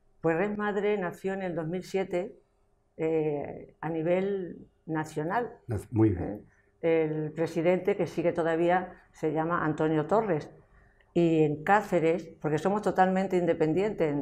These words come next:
Speaker 1: la red nacional es para unirnos en un congreso anual, pero nada más.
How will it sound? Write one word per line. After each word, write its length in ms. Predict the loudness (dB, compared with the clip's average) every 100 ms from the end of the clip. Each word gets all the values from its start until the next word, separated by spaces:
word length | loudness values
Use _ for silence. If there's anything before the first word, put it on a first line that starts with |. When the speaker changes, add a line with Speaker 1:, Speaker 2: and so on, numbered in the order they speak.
| -4
Speaker 1:
la 280 | -4 -2 0
red 180 | 2 2
nacional 540 | 0 0 0 2 2
es 140 | 2
para 720 | 2 2 4 4 2 -2 -14 -10
unirnos 560 | 0 2 4 4 2 0
en 100 | 0 0
un 300 | 0 0 0
congreso 520 | 0 2 2 2 0
anual, 520 | 2 4 4 4 0 -10 -20 _ 2
pero 300 | 4 4 2
nada 220 | 2 0
más. 240 | -2 -6